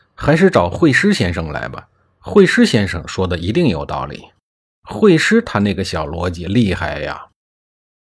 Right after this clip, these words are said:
听了公孙衍的话，大家伙儿还真的把惠施给请来了。这位离休的老大爷倒也痛快，直接说：“诺。”就是说：“好吧。”当即就驾着车来到了都城，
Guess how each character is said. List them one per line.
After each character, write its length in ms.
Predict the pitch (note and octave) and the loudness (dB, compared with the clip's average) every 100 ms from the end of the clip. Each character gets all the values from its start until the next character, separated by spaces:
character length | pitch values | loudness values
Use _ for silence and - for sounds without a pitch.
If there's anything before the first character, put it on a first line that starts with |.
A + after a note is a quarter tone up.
| - | -4
听 240 | - A2+ | 0 2
了 100 | F#2+ | 2
公 180 | F2+ G#2+ | 0 0
孙 140 | G#2+ | 2
衍 180 | A2 E2 | 0 0
的 100 | D2 | -4
话， 240 | - G2+ _ _ - | -8 -8 _ _ -4
大 140 | D#3+ | 0
家 160 | D#3+ E3 | 2 2
伙 100 | F#2+ | 0
儿 80 | |
还 160 | F#2+ G#2+ | -4 -6
真 300 | B2 - G3 | -4 0 2
的 100 | F3+ | 2
把 160 | - E2 | -2 -6
惠 260 | - C#3 | -2 0
施 320 | G#2+ E3+ G3+ G3+ | 2 0 -2 -4
给 160 | F2+ | -8
请 200 | G2 - | -6 -8
来 240 | C#3 C3 - | -8 -8 -8
了。 260 | G2+ - _ _ _ _ _ _ _ _ _ - | -8 -10 _ _ _ _ _ _ _ _ _ 0
这 160 | B2+ | 4
位 160 | A#2 G#2+ | 4 4
离 220 | G2 B2+ | 4 4
休 220 | C3 C3 | 4 4
的 100 | G#2+ | 4
老 180 | F#2+ F2+ | 2 0
大 200 | A#2+ A2+ | 0 0
爷 120 | F2 | 0
倒 180 | E2 G2+ | -2 -2
也 120 | E2+ | -4
痛 220 | - B2+ | -2 -2
快， 180 | F#2+ F2 _ _ - | -2 -8 _ _ -4
直 120 | D#3+ | 2
接 140 | F3 | 2
说 260 | D#3+ E3+ - | 2 -2 -2
：“诺。” 460 | B2 D#3 A#2+ - - _ _ _ _ | 0 2 0 -2 -14 _ _ _ _
就 140 | - D#2+ | -10 -8
是 60 | |
说 200 | D#2 F#2+ | -6 -6
：“好 280 | - - C#2+ | -4 -8 -4
吧。” 280 | F2 A2 - _ _ _ | -4 -4 -8 _ _ _
当 220 | - G3 G3+ | 4 4 4
即 260 | F#3+ - | 2 -2
就 160 | - F2+ | -4 -6
驾 240 | - F#2+ | -4 -4
着 100 | - | -4
车 260 | - - A#2 | -4 -4 -4
来 160 | F2 E2 | -4 -8
到 140 | E2+ | -6
了 100 | F2 | -6
都 220 | D#2+ A#2+ C3 | -4 -2 0
城， 280 | F2 F2 | -2 -8